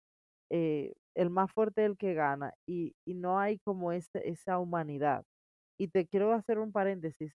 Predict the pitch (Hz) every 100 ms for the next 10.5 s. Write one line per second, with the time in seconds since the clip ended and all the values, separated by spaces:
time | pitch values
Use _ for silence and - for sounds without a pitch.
0 | - 160 156 - 185 208 202 202 175 151
1 | 143 156 156 - 160 156 165 185 180 180
2 | - 208 196 165 151 - 147 - 202 180
3 | - _ _ _ _ _ - 156 147 -
4 | 139 143 147 - 165 - 185 190 196 -
5 | 226 208 226 - 143 143 151 151 170 185
6 | 185 196 190 151 151 151 160 156 160 170
7 | 175 - 170 156 139 147 - 165 185 185
8 | 185 175 - _ _ _ 185 165 156 165
9 | 165 214 220 - 214 196 208 196 190 190
10 | 190 214 180 135 127